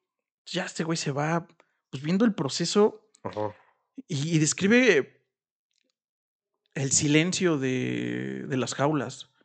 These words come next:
Speaker 1: pero a la vez la mirada de desesperación y como las
Speaker 2: Oye,
Speaker 1: miradas
Speaker 2: ta-,
Speaker 1: idas, güey.
Speaker 2: ¿también a la carne premium le cortaban las cuerdas vocales?
Speaker 1: Sí, a todo, a todo, todo.
Speaker 2: ¿Todos?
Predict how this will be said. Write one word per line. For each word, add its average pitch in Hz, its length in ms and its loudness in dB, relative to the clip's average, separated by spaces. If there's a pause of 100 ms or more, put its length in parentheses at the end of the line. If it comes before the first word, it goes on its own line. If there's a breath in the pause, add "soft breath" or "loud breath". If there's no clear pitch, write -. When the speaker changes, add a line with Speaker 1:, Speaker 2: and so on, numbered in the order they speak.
(580)
Speaker 1:
pero 147 240 10
a 147 60 8
la 143 120 6
vez 156 160 4
la 180 100 6
mirada 147 460 8
de 117 580 -2
desesperación 131 1040 -2
y 131 80 -4
como 127 260 -4
las 131 140 0
Speaker 2:
Oye, 135 80 6
Speaker 1:
miradas 147 300 8
Speaker 2:
ta-, 143 60 4
Speaker 1:
idas, 147 320 6
güey. 113 180 0
Speaker 2:
¿también 135 280 2
a 135 240 6
la 120 160 2
carne 139 280 0
premium 139 320 -2
le 120 100 -4
cortaban 120 320 0
las 113 120 -4
cuerdas 123 260 -6
vocales? 120 260 0
Speaker 1:
Sí, 151 60 6
a 143 100 2
todo, 127 180 -2
a 120 60 -8
todo, 117 200 -4
todo. 135 160 -6
Speaker 2:
¿Todos? - 240 -16